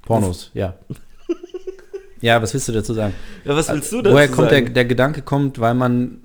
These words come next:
Speaker 1: weil einem diese Option angeboten wird tatsächlich.
Speaker 2: Ja.
Speaker 1: Auf, auf manchen Plattformen anscheinend. Ähm,
Speaker 2: Eigentlich auf jeder Plattform.
Speaker 1: also man kann tatsächlich sagen so
Speaker 2: Wir haben natürlich recherchiert vorher.
Speaker 1: Hab ich, ja.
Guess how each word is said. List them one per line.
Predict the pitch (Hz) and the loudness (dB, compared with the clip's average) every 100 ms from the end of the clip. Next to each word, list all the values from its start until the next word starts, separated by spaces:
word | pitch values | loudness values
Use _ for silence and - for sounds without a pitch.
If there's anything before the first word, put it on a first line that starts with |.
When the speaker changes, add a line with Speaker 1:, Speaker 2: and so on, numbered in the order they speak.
| - | -10
Speaker 1:
weil | - 117 | -4 -2
einem | 120 | 0
diese | 110 123 | 0 -2
Option | 110 - 135 | -4 0 0
angeboten | 135 131 110 101 92 | 0 -2 0 -2 -2
wird | 90 - | -4 -6
tatsächlich. | 90 92 90 95 | -6 -8 -8 -2
Speaker 2:
Ja. | 147 117 - | 0 0 -4
Speaker 1:
Auf, | |
auf | 98 | -4
manchen | 110 113 117 107 | -2 -2 -4 -6
Plattformen | 113 - 135 | -6 -6 -8
anscheinend. | 117 117 117 117 - - - - - - | -6 -2 -2 -4 -10 -14 -16 -18 -16 -4
Ähm, | 101 101 101 101 98 - _ - - | -2 0 0 -2 -6 -16 _ -20 -14
Speaker 2:
Eigentlich | 113 151 127 | -12 -10 -10
auf | 120 | -6
jeder | 131 135 | -6 -6
Plattform. | - - 98 - 80 - - - - | -8 -10 -12 -14 -14 -14 -16 -16 -6
Speaker 1:
also | 104 110 | -2 -2
man | |
kann | 107 135 | 0 0
tatsächlich | 131 123 117 | 0 -2 -2
sagen | 117 | -2
so | 113 107 107 | -2 -2 2
Speaker 2:
Wir | 123 | 4
haben | 127 | 6
natürlich | 127 135 117 | 4 4 2
recherchiert | 123 120 117 - 117 | 2 0 0 0 -2
vorher. | - 113 110 120 165 - - - - - | -2 -4 -4 -6 -8 -16 -20 -20 -14 -6
Speaker 1:
Hab | 104 | -4
ich, | 101 | -4
ja. | - 98 87 | -2 -2 -2